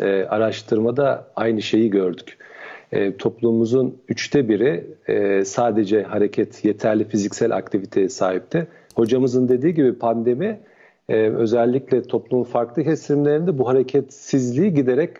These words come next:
arttırdığını söyleyebiliriz. İki tane büyük riskimiz var. Bunlardan bir tanesi iklim değişikliği. Pandemiden evvel arka arkaya dört yıl Aksa grubunun yaptığı global araştırmada hep en üst seviyede çıkıyordu. Geçen sene pandemi birinci sıraya çıktı.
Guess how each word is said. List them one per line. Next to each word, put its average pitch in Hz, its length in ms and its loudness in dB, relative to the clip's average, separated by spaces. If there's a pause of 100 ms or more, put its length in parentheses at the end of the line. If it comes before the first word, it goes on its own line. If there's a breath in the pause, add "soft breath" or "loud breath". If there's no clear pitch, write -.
(100)
arttırdığını 117 600 -2
söyleyebiliriz. 127 840 2 (420 soft breath)
İki 175 180 2
tane 160 360 0
büyük 156 220 2
riskimiz 151 480 0
var. 101 220 2
Bunlardan 131 480 0
bir 143 100 -2
tanesi 123 380 0
iklim 147 320 0
değişikliği. 120 920 0
Pandemiden 123 560 0
evvel 127 500 2
arka 113 320 -2
arkaya 123 360 0
dört 123 260 0
yıl 113 140 2
Aksa 117 300 -2
grubunun 117 360 0
yaptığı 113 640 0 (500 loud breath)
global 117 480 2
araştırmada 113 720 -2
hep 143 220 0
en 135 160 2
üst 120 200 -8
seviyede 117 420 2
çıkıyordu. 92 640 -2
Geçen 127 360 0
sene 120 260 0
pandemi 120 520 0
birinci 98 500 0
sıraya 92 400 -2
çıktı. - 460 -4